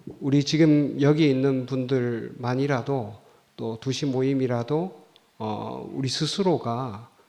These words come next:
어, 우리가 받은 생명이 크고 작은 것을 막론하고 그것을 다 생명을 내놓아서 우리로서도 충분히, 예, 넉넉하게, 예,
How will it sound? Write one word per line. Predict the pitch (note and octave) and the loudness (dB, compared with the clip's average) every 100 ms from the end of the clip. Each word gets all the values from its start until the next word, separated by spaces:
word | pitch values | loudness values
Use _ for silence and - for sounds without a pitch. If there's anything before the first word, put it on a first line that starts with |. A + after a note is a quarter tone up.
| _ _ _ | _ _ _
어, | - G#2+ A2 B2 | -12 -10 -10 -10
우리가 | C#3 C3+ C#3 | -4 2 2
받은 | C#3+ C#3+ C#3 | 2 2 2
생명이 | E3 D#3+ D3+ B2+ | 2 4 4 2
크고 | - F#3+ F#3+ | 0 0 2
작은 | F#3 C3+ C3 C#3+ D3 D3 C#3 | 2 2 2 2 2 2 0
것을 | C3 A#2+ A#2+ A2+ A2+ | -2 -2 -2 -2 -4
막론하고 | B2 C#3 D3 C#3+ D3+ C3 A#2+ D3 D#3+ - - _ _ _ | -2 0 2 2 0 -2 -2 -2 -4 -12 -20 _ _ _
그것을 | A#2+ B2+ C#3 | -4 -2 -2
다 | A#2+ A#2 | -2 -2
생명을 | A#2 D#3 D3+ D3 B2+ | -2 0 4 4 2
내놓아서 | B2+ C3 D3 D3 - C3 B2 B2+ - _ _ - - _ _ _ _ | 0 2 4 4 0 -6 -8 -10 -18 _ _ -20 -20 _ _ _ _
우리로서도 | C3 D#3 F3+ F3+ G3+ G3 F3 | 4 6 8 4 2 2 0
충분히, | - - G#3 E3+ D3+ C3 G2 - - _ | -2 -2 0 2 0 0 -4 -10 -20 _
예, | G#2 G#2 A#2+ - | -14 -12 -14 -16
넉넉하게, | B2 C3 C#3 D3+ D#3 F#3+ E3 A2 A2 - _ _ _ | -6 2 4 4 4 0 2 0 -4 -14 _ _ _
예, | - - B2 B2+ | -16 -14 -16 -20